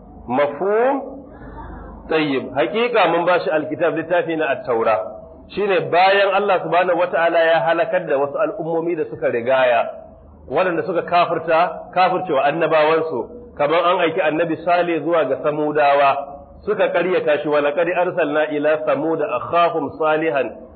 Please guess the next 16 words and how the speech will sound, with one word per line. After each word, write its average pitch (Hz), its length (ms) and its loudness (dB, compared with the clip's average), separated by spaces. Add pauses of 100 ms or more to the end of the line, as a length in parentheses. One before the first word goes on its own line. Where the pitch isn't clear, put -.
(100)
an 139 220 0
i'budu 180 460 0
Allaha 156 420 2
fa 170 100 0
idha 160 300 0
hum 156 240 -4
fariqan 156 560 0
yahtasimun." 135 680 -2 (460)
An 180 200 2
aiki 190 260 0
annabi 180 500 0
Shu'aibu 175 480 0
zuwa 180 320 2
ga 170 180 4 (600)
mutanen 165 560 0
Madyana, 160 480 2